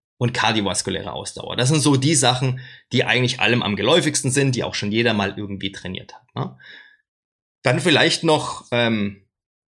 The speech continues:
die Flexibilität, ja, also die, die Dehnbarkeit, Beweglichkeit, Mobilität ein bisschen.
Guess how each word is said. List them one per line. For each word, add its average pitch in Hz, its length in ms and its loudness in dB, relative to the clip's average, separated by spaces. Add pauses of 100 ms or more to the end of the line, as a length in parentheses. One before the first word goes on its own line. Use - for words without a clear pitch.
(580)
die 120 80 0
Flexibilität, 143 1000 0
ja, 208 460 0 (260)
also - 260 -14
die, - 240 -12 (360)
die - 340 -14
Dehnbarkeit, 143 680 2
Beweglichkeit, 131 760 0
Mobilität 110 1000 -2
ein 113 80 -8
bisschen. 101 460 -8